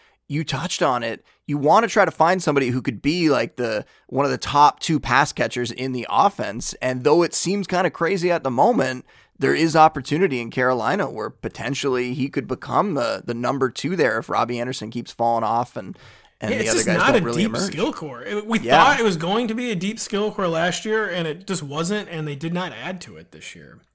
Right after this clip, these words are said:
Speaker 1: Yeah, you always gotta factor into, like, C M C being healthy and being back.
Speaker 2: That's
Speaker 1: So
Speaker 2: a
Speaker 1: then,
Speaker 2: good
Speaker 1: you know,
Speaker 2: point.
Speaker 1: him and, and D J Moore are gonna get a lot there, but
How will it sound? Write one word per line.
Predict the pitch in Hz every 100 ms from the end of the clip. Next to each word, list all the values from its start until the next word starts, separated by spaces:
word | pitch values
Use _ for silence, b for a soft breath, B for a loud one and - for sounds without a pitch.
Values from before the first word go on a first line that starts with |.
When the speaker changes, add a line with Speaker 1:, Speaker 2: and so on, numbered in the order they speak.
| _
Speaker 1:
Yeah, | 131 -
you | 180
always | 202 160
gotta | 156
factor | 151 131 -
into, | 123 113 120
like, | 113
C | - 127
M | 113
C | 113 117
being | 120 113
healthy | 113 107 - 110
and | 110
being | 107 107
back. | 107 92 104
Speaker 2:
That's | -
Speaker 1:
So | 135
Speaker 2:
a |
Speaker 1:
then, | 110 104
Speaker 2:
good | 190
Speaker 1:
you | 180
know, | 92
Speaker 2:
point. | - 156 120 123 - -
Speaker 1:
him | 143 180 185
and, | 175 160
and | 143
D | 139 147
J | 139
Moore | 131 131
are |
gonna | 127 120
get | 120
a | 117
lot | 113 120 120 -
there, | 104 107
but | 117 104